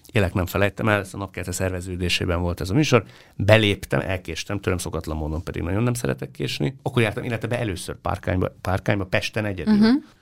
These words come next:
Speaker 1: Tehát az olyan volt tényleg, mint Alice Csodaországba, tehát megérkezik Pesten egyedül. Csak érjek oda, nem sikerült
Speaker 2: Már
Speaker 1: odaérnem.
Speaker 2: elfáradsz, mire odaérsz.
Speaker 1: Ez, ez tényleg így van.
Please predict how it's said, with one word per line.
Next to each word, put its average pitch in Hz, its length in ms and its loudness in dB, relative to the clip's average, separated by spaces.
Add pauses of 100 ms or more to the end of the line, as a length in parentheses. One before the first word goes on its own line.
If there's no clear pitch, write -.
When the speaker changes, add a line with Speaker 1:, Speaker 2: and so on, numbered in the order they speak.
Speaker 1:
Tehát 104 300 -2
az 131 80 0
olyan 165 200 2
volt 165 160 2
tényleg, 131 200 2
mint 135 120 4
Alice 139 160 4
Csodaországba, 82 720 -4
tehát 76 180 -6
megérkezik 123 920 0 (160)
Pesten - 460 -2
egyedül. 76 280 -6 (200)
Csak 123 220 2
érjek 151 480 8
oda, 85 200 -6
nem 107 160 2
sikerült 87 380 -8
Speaker 2:
Már 101 180 4
Speaker 1:
odaérnem. 262 280 8
Speaker 2:
elfáradsz, 190 440 6
mire 196 220 4
odaérsz. 160 460 6
Speaker 1:
Ez, - 80 0
ez 165 120 2
tényleg 85 300 -2
így - 140 -10
van. 78 200 -10